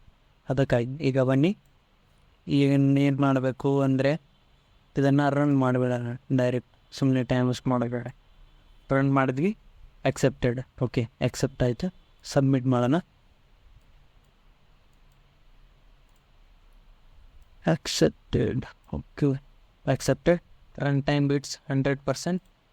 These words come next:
ಮೆಮೊರಿಯಲ್ಲಿ ಬೀಟ್ಸ್ ಲೆವೆನ್ ಪರ್ಸೆಂಟ್,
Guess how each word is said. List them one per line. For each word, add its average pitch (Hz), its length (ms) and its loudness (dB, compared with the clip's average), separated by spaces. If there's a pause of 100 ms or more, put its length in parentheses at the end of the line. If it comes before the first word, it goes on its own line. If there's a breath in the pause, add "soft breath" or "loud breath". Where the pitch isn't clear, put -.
(120)
ಮೆಮೊರಿಯಲ್ಲಿ 151 580 2 (460)
ಬೀಟ್ಸ್ 180 300 2 (580)
ಲೆವೆನ್ 143 320 4
ಪರ್ಸೆಂಟ್, 120 380 -8